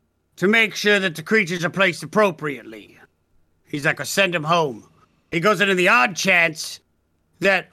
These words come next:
one of the researchers zaps themselves into a cage. I gotta go take care of that too. No offense,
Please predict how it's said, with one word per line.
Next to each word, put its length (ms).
one 140
of 60
the 80
researchers 720
zaps 280
themselves 1000
into 300
a 60
cage. 680
I 120
gotta 240
go 220
take 300
care 180
of 60
that 200
too. 380
No 160
offense, 600